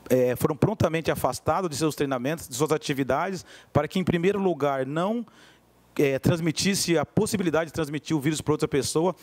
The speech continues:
Talvez tenha sido, até esse momento, um, talvez um sucesso que no Botafogo não enfrentamos nenhum surto. Agora, isso, por outro lado, custou as participações de alguns atletas em alguns jogos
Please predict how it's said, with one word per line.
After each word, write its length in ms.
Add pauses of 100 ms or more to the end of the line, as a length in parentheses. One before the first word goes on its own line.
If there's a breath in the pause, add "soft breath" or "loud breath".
(220 loud breath)
Talvez 400
tenha 180
sido, 460
até 320
esse 160
momento, 480
um, 420
talvez 260
um 60
sucesso 460
que 80
no 40
Botafogo 520
não 160
enfrentamos 500
nenhum 240
surto. 480 (580 loud breath)
Agora, 320
isso, 220
por 240
outro 160
lado, 160
custou 640 (400 loud breath)
as 180
participações 640
de 60
alguns 280
atletas 420
em 20
alguns 280
jogos 540